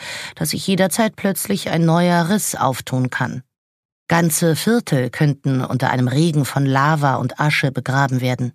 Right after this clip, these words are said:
Zwar gab es seit tausend Jahren keinen Ausbruch mehr, aber für einen pessimistischen Menschen ist das mehr Anlass zur Sorge als zur Zuversicht. Der Vorteil ist, dass in der Innenstadt von Auckland Pflanzen prächtig gedeihen.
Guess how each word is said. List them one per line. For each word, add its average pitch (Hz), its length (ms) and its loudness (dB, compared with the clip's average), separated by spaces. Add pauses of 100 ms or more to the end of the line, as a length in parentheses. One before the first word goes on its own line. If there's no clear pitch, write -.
(680)
Zwar 143 400 2
gab - 240 -6
es - 180 -4
seit 156 220 -6
tausend 156 420 2
Jahren 160 400 2
keinen 143 380 2
Ausbruch 143 500 -2
mehr, 214 240 2 (440)
aber 233 360 0
für 208 220 -2
einen 196 240 0
pessimistischen 185 680 0
Menschen 175 360 0
ist - 180 -8
das 165 160 -4
mehr 175 260 2
Anlass 214 360 0
zur 175 180 -2
Sorge 147 540 0
als - 320 -2
zur 240 160 -2
Zuversicht. 120 720 -4 (680)
Der 131 100 -4
Vorteil 156 400 0
ist, 190 220 -2 (420)
dass 147 160 -2
in 165 80 -4
der 147 120 -2
Innenstadt 170 440 0
von 151 240 0
Auckland 147 480 0 (240)
Pflanzen 147 640 0
prächtig - 640 -6
gedeihen. 135 480 -4